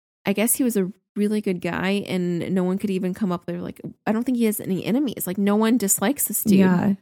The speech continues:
Speaker 1: And I think that's also probably why Theodore thought Philip was going to help him in the first place.
Speaker 2: Right.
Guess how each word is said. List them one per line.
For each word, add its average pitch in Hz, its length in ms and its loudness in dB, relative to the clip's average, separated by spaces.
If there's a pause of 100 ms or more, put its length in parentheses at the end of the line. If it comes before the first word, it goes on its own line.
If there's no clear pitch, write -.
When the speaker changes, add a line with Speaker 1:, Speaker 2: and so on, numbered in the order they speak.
(460)
Speaker 1:
And 190 140 0
I 180 100 2
think 190 160 0
that's 190 160 -2
also 202 320 0
probably 185 440 -2
why 180 260 -2
Theodore 175 560 -2
thought - 440 -2
Philip - 360 -4
was - 100 -10
going 165 200 -2
to 151 40 -4
help 190 220 -6
him 175 80 -10
in - 60 -12
the 202 60 -10
first - 280 -10
place. 285 260 0
Speaker 2:
Right. 190 460 4